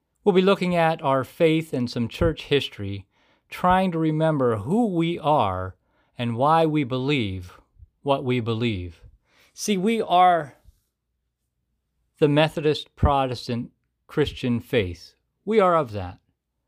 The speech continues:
We follow the teachings of Christ through the Protestant movements and methods of John and Charles Wesley and others from the seventeen hundreds.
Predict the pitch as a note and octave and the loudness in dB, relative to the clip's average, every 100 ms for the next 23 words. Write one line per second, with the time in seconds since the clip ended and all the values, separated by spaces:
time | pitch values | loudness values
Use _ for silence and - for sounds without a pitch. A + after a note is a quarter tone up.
0 | _ _ _ _ _ _ E3+ F3 - F3+ | _ _ _ _ _ _ 0 0 4 4
1 | F3+ D#3+ D3+ - F#3 - C#3+ C#3 B2 G#2+ | 4 2 -4 -4 -6 -4 -6 -4 -6 -10
2 | - E3+ D#3 B2+ - D3+ C3 - C#3+ C#3+ | -4 0 0 -2 -6 -6 -6 -4 -2 -2
3 | - C3 B2 D3 C3+ A2+ G2+ A2+ A#2+ C#3+ | -4 -4 -2 0 0 -2 -4 -4 0 0
4 | - A2 F#2+ - - - A#2+ A#2 C3+ C3 | 0 -8 -12 -18 -16 -10 -6 0 2 2
5 | A#2+ A2 - C3 B2+ A#2 G#2 - B2 G#2+ | 0 -2 -4 -2 0 -2 -4 -6 -8 -8
6 | - F#2+ F2 _ _ _ _ _ - D#3+ | -10 -12 -16 _ _ _ _ _ -6 -2
7 | C#3+ A2 F#2+ F2+ - - - _ _ _ | 0 0 -2 -8 -12 -18 -20 _ _ _
8 | _ _ _ _ _ _ _ _ _ _ | _ _ _ _ _ _ _ _ _ _
9 | _ _ _ - C3 A2 - C3+ B2 - | _ _ _ -2 0 0 0 0 0 0
10 | A#2 G#2+ A2 G2+ G2 - - - | -2 -2 -6 -8 -14 -16 -18 -20